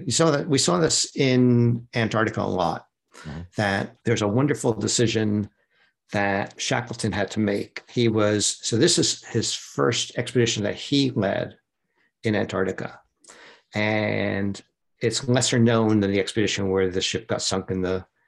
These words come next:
Speaker 1: ice and got crushed in the ice and, and sunk, and, and it's called the Endurance Expedition. This was called the Nimrod Expedition. And he and four men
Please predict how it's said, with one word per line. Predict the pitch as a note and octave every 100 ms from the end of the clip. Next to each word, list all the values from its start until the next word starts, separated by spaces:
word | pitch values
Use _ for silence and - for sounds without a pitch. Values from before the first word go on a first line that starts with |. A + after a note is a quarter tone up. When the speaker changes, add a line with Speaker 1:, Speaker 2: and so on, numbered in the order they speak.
| _ _ _ _ -
Speaker 1:
ice | G2+ F#2+ -
and | G#2+ G#2
got | - F#2 -
crushed | - A2 -
in |
the | F#2+
ice | E2+ F2+ -
and, | F#2 -
and | G2 F#2
sunk, | - F2+ F#2
and, | F2 F2+ F#2+ _ _ _
and | G2 G2 - _ _ _ _ _ _
it's | - -
called | G2 F2+
the |
Endurance | F#2 G2+ B2 A2+
Expedition. | - - F#2 G2 F#2
This | C3 -
was | B2+ -
called | A2+ F2+
the | F#2
Nimrod | A#2 A#2+ A2+ E2+
Expedition. | - - - G2+ - F#2 F#2+ _ - - - - _
And | A2+ G#2 G2+ G2
he | - D3 C3
and | A#2 A2
four | C3 A2+
men | A2 A2 G2+ F#2+ G2 A#2+